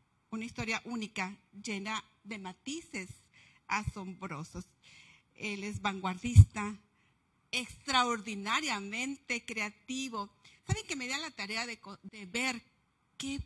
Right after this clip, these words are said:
palabra podía definirlo? Y la mejor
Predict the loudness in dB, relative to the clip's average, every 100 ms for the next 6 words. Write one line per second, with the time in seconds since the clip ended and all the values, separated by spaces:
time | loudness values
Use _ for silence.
0 | -4 -4 -2 -2 -2 -2 -6 -6 -4 -2
1 | -4 -8 -8 -6 -6 -6 -4 -6 -6 -14
2 | -20 _ _ _ _ _ _ -8 -6 -4
3 | -6 -6 -6 -6 -6 -8 -6 -8